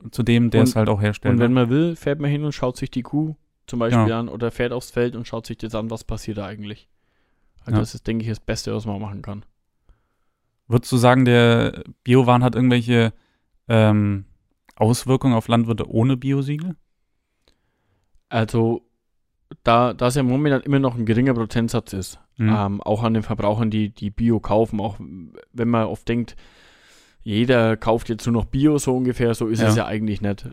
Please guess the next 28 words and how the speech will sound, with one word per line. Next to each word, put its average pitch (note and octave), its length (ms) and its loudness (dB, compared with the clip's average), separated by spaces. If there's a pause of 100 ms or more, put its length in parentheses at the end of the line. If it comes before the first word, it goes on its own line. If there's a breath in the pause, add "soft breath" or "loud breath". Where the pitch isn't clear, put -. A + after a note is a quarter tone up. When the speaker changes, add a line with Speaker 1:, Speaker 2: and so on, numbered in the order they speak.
Speaker 1:
Ja. G#2 140 4
Speaker 2:
Ähm, G#2+ 280 -4 (460)
ähm, G#2+ 320 -2
und A2 180 -2
auch A#2 160 0
bei A#2 120 4
den G#2 160 2
Höfen D3+ 320 2
ist C3+ 120 -4
es B2 100 -4
nicht A#2+ 180 0
so, A#2+ 260 0
es G#2+ 260 -6
ist A2+ 180 -12
ja A2+ 120 -2
nicht A2 240 -2
jeder A#2+ 220 0
drauf A2 280 -2
und G#2+ 100 -4
dran, G#2 240 -2
Bio D3+ 320 0
jetzt - 300 -6
zu B2 80 -4
machen. B2+ 320 0 (360 soft breath)
Es B2+ 160 -10
ist, D3+ 220 -4 (220)
wie C#3 140 0
gesagt, - 440 -2